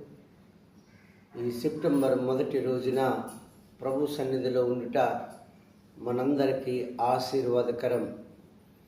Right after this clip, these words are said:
గత రాత్రి మాసాంతర కూడిక జరిగింది. అనేక మంది ప్రజలు ఈ స్థలానికి వచ్చి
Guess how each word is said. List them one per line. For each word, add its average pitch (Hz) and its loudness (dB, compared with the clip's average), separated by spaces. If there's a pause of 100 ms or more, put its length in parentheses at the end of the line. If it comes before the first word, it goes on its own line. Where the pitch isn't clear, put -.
(580)
గత 123 -2
రాత్రి 127 0
మాసాంతర 123 -2
కూడిక 123 -2 (300)
జరిగింది. 127 -2 (1000)
అనేక 131 0
మంది 131 -2
ప్రజలు 139 2
ఈ - -10
స్థలానికి 131 0
వచ్చి - -6